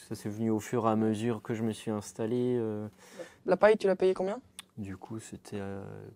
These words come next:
Speaker 1: trente euros, trente, même plutôt quarante euros la botte, euh, livrée, quoi, euh.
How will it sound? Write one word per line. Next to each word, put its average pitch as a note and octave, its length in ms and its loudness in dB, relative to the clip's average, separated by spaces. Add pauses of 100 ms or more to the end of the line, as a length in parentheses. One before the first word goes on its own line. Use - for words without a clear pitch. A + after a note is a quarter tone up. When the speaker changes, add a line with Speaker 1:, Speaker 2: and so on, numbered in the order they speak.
Speaker 1:
trente - 420 -12
euros, G#2+ 500 -2
trente, G2+ 260 -10 (280)
même G2+ 320 -6
plutôt - 320 -16
quarante G2+ 480 -6
euros A2+ 220 -2
la G#2+ 100 0
botte, G#2+ 360 -6
euh, G#2 100 0
livrée, G#2 380 -4
quoi, A#2 180 -2
euh. G#2 360 -2